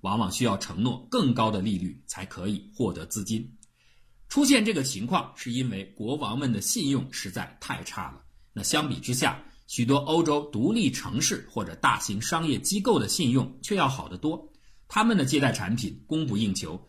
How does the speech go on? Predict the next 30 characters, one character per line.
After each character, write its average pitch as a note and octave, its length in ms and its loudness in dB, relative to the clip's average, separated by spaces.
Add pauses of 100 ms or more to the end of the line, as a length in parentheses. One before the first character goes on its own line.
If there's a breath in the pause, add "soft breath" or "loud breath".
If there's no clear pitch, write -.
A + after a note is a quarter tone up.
(140 soft breath)
他 F3 160 4
们 F#3 140 6
的 D3+ 160 4
利 A3 220 6
率 B2+ 340 2
却 G2+ 140 -4
并 G#2+ 200 2
不 F2+ 120 -6
算 F#2 160 -4
很 D2 180 -12
高。 F2+ 260 -8 (380 soft breath)
比 A2 100 -4
如 C3 120 4
说， D3 400 0
米 B2 180 4
兰 A2 240 2
的 C#3+ 160 0
法 G2 260 0
定 A#2+ 200 2
利 C#3 120 6
率 A#2+ 140 4
的 F#2+ 100 -2
上 A2+ 240 0
限 G#2+ 200 -2
是 G2+ 120 -6
百 F2+ 200 -6
分 G#2+ 200 -6
之 A#2 120 -2
十 - 180 -4
五， - 300 -2